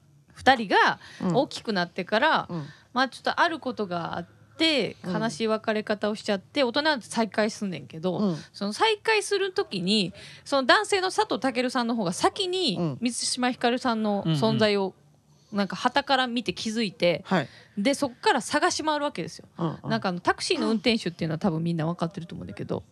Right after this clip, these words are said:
Speaker 2: うん。
Speaker 1: その、
Speaker 2: うん。
Speaker 1: 自分がタクシーに乗ってて、ほんなら別のタクシーに乗ってる満島ひかりさんを見つけて、
Speaker 2: はい。
Speaker 3: うんうん。
Speaker 1: で、「え？」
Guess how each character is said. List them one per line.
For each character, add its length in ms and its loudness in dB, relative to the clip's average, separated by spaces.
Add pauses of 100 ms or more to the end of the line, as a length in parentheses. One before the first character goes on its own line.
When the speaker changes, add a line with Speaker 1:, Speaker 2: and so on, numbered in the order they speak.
Speaker 2:
う 40 -4
ん。 160 -2
Speaker 1:
そ 100 0
の、 160 0 (100)
Speaker 2:
う 60 -4
ん。 60 -2
Speaker 1:
自 180 -4
分 240 -2
が 100 0
タ 140 0
ク 120 -8
シ 100 0
ー 20 0
に 80 -2
乗 80 0
っ 60 -4
て 160 0
て、 240 2
ほ 60 0
ん 40 2
な 60 4
ら 60 0
別 180 4
の 120 2
タ 120 4
ク 60 -10
シ 100 -2
ー 40 2
に 40 0
乗 80 0
っ 20 -4
て 120 0
る 60 0
満 240 -2
島 220 0
ひ 80 -2
か 100 2
り 80 2
さ 120 -2
ん 120 0
を 60 -2
見 160 0
つ 100 -8
け 140 -6
て、 240 4
Speaker 2:
は 160 4
い。 40 -2
Speaker 3:
う 40 -4
ん 280 -2 (200)
う 40 -8
ん。 0 -
Speaker 1:
で、 300 2 (480)
「え？」 240 4